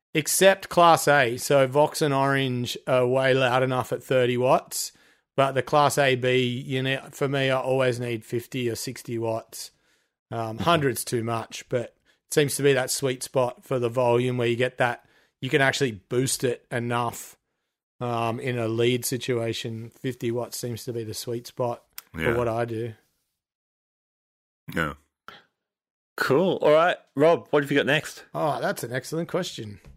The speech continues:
Speaker 1: So, on my list, number two. So, Bachi Guitars, um,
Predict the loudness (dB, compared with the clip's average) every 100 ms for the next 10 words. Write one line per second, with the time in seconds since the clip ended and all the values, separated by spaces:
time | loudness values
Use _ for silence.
0 | _ -8 0 0 0 4 6 8 6 4
1 | 0 -12 _ _ -10 -10 0 2 6 6
2 | 6 6 2 2 2 4 2 4 6 8
3 | 6 2 -8 -20 _ _ _ 0 6 8
4 | 8 4 _ 6 6 4 2 2 2 -2
5 | 0 2 4 4 4 4 2 -2 -6 _
6 | _ _ _ _ -4 2 4 4 4 4
7 | 2 -4